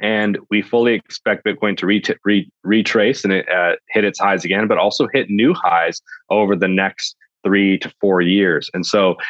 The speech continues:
what we've seen with Fold is that even people who used our product two, three years ago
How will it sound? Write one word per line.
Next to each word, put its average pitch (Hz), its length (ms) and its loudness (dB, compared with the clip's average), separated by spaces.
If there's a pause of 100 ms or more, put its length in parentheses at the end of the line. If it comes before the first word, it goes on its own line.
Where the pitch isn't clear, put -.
(380)
what 107 280 0
we've 120 220 4
seen 143 560 2
with 104 140 0 (100)
Fold 131 280 2
is 87 100 -2
that - 160 0 (200)
even 147 280 2
people 127 380 0
who 110 180 4
used 101 440 2
our 90 140 2
product 104 580 0
two, 110 400 2 (100)
three 101 220 2
years 104 360 2
ago 76 360 -2